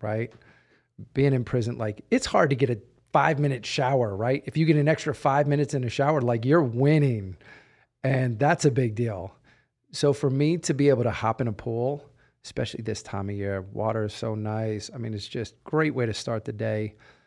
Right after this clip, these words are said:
But I don't always take time to, like, sit and reflect and really enjoy it. So this morning I was doing that. Um, I'm hanging out in the pool after I finished doing a couple laps and had a bit of a flashback.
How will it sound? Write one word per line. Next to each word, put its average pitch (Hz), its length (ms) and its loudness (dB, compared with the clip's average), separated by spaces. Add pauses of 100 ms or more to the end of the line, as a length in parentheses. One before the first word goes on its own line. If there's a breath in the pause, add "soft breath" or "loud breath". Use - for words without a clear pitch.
(320 soft breath)
But 110 120 -6
I 113 100 -6 (140)
don't 143 320 0 (100)
always 120 460 0
take 120 340 -6
time 110 480 -4
to, - 140 -10
like, 98 300 -6
sit - 580 -6
and 113 160 -8
reflect 104 500 -8
and 104 220 -6
really 165 300 0
enjoy 117 400 0
it. 110 180 -8 (380 loud breath)
So 160 180 6
this 156 220 6
morning 165 280 6
I 131 80 6
was 117 160 2
doing 127 260 4
that. 104 280 -6 (680)
Um, 113 280 -2
I'm 131 120 0
hanging 151 300 2
out 147 160 4
in 151 60 -8
the 127 80 -2
pool 156 400 4
after 131 180 -2
I 123 80 0
finished 127 300 -4
doing 127 160 0
a 120 40 -4
couple 113 360 -4
laps 139 520 -2 (880 soft breath)
and 143 580 2
had 156 200 4
a - 20 0
bit 151 160 6
of 131 80 0
a 131 60 0
flashback. 127 800 0